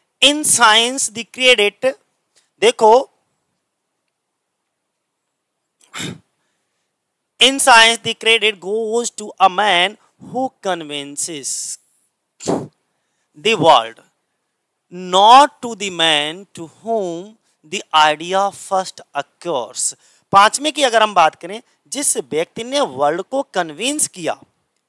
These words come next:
देखो ध्यान से, "Who convinces the world," जिस व्यक्ति ने वर्ल्ड को कन्विंस किया, इसका मतलब यहाँ पर वो व्यक्ति भी कैसा हो गया भैया? निश्चित हो गया ना। भाई, हम सारे लोगों की बात ही नहीं कर रहे, हम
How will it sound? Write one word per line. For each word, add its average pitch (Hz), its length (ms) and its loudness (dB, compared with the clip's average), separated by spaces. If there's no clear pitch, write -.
देखो 185 220 0
ध्यान 147 320 -2
से, 269 280 2
"Who 220 140 2
convinces 208 680 -4
the 190 80 -6
world," 135 340 -2
जिस 294 240 -2
व्यक्ति 208 360 -2
ने 226 160 -4
वर्ल्ड 180 300 0
को 214 200 -2
कन्विंस 170 600 -8
किया, 180 440 4
इसका 208 360 -2
मतलब 170 420 -4
यहाँ 151 320 0
पर 233 240 4
वो 175 180 -2
व्यक्ति 143 340 -6
भी 165 200 -12
कैसा 202 300 -4
हो 240 220 -4
गया 269 200 0
भैया? 277 340 6
निश्चित 135 460 -12
हो 233 120 4
गया 196 220 2
ना। 226 360 6
भाई, 208 140 4
हम 226 260 2
सारे 202 420 6
लोगों 269 300 0
की 285 160 -10
बात 214 340 0
ही 277 80 -8
नहीं 269 180 -10
कर 262 160 -2
रहे, 196 160 0
हम 185 220 -6